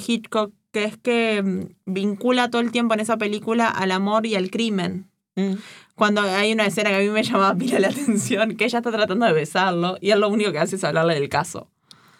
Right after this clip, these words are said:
Speaker 1: Como, ¿no? Eh, está queriendo tener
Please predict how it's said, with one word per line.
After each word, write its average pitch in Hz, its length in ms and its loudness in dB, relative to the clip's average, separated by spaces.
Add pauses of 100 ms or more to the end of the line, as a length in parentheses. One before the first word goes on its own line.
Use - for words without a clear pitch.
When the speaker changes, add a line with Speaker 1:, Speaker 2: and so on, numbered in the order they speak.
(680)
Speaker 1:
Como, 180 360 0 (840)
¿no? 208 360 0
Eh, 185 240 2
está 208 300 0 (120)
queriendo 233 440 2
tener 196 340 2